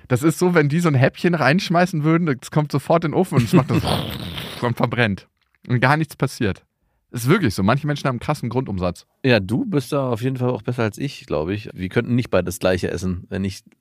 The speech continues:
Speaker 2: also du isst ja, glaub ich, auch nicht so viel. Mittlerweile, glaub ich, mehr.
Speaker 1: Doch, doch. Also ich hab aus Stress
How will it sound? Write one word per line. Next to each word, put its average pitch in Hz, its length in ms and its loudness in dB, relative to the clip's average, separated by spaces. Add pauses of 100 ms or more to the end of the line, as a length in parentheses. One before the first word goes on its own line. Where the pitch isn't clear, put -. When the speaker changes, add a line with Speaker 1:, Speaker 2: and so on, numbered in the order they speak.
(140)
Speaker 2:
also 98 140 -2
du 131 60 -2
isst 180 160 -2
ja, 127 80 4
glaub 101 180 2
ich, 104 80 -2
auch 139 60 -2
nicht 113 100 0
so 90 120 -2
viel. 92 260 0 (340)
Mittlerweile, 101 400 0
glaub 90 100 0
ich, - 80 -10
mehr. 98 340 0
Speaker 1:
Doch, 117 160 0
doch. 113 280 0
Also 101 240 -2
ich 107 180 -10 (220)
hab 127 160 -2
aus 123 120 2
Stress - 400 -2